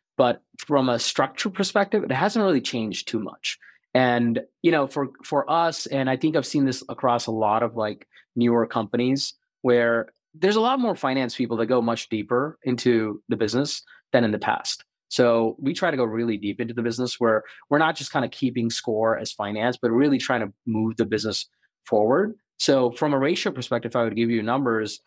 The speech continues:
you know, we try to be somewhere in between hundred fifty to two hundred, whereas traditional companies, uh, you might see, like,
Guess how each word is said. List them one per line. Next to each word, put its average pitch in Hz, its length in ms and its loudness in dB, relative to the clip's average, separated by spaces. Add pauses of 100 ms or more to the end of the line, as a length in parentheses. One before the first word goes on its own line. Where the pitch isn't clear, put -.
(160)
you 127 60 -2
know, 117 200 0
we 135 300 2
try 143 260 0
to 127 80 -2
be 117 220 -2
somewhere 120 380 0
in 110 100 -4
between 110 420 -6 (280)
hundred 117 340 2
fifty 113 260 2
to 104 60 -2
two 110 160 -2
hundred, 123 460 0 (360)
whereas 131 380 0
traditional 117 580 -2 (180)
companies, 110 720 -2 (380)
uh, 104 340 2
you 120 140 2
might 110 240 0
see, 113 240 0
like, 101 240 0